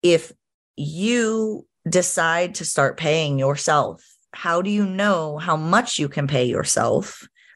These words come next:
Let's say you're not trying to take it to a full-time right now, but you do want to pull some funds out. How much can you pay? Take the number that's in your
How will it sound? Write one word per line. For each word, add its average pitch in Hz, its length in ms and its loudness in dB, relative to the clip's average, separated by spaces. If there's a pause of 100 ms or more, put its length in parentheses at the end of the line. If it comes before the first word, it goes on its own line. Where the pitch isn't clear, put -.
Let's 175 200 2
say 160 500 2
you're 180 160 0
not 170 300 0
trying 156 240 -2
to 143 60 -8
take 143 160 2
it 143 100 -4
to 160 120 2
a 147 40 2
full-time 151 540 0
right 127 160 -2
now, 131 160 2
but 160 220 0
you 180 60 -2
do 160 500 0 (240)
want 185 200 0
to - 60 -20
pull 160 140 0
some 156 180 -2
funds 151 380 2
out. - 360 -6 (460)
How 196 140 2
much - 220 0
can 170 200 0
you 147 120 0
pay? - 320 -6 (960)
Take 233 500 0 (400)
the 160 200 0
number 190 460 2
that's 247 220 0
in 202 360 0 (360)
your 196 480 0